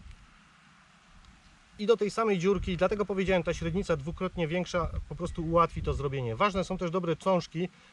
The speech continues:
które pozwolą płynnie to uciąć, e, bez tego szczępienia typowego. I teraz tak, mm, zostawiam sobie tutaj dosłownie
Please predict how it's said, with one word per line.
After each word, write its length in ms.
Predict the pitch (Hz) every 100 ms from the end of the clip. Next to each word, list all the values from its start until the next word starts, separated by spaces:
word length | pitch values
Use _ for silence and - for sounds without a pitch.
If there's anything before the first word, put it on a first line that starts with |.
| _
które 160 | 180 165
pozwolą 380 | 156 165 180
płynnie 400 | 156 226 202 190
to 100 | 160
uciąć, 520 | 175 240 - 143 127 156
e, 80 | 156 151 156
bez 280 | 139 - -
tego 240 | 175 156
szczępienia 580 | 147 - - 170 165 143
typowego. 560 | 151 139 127 127 143 180 - - - - - - -
I 60 | 190
teraz 260 | 214 208 -
tak, 220 | 135 123 -
mm, 760 | 139 143 151 151 156 156 156 147 - 156 165 -
zostawiam 480 | 151 190 240 202 170
sobie 200 | 175 151
tutaj 260 | 156 151
dosłownie 600 | 143 - 190 165 156 139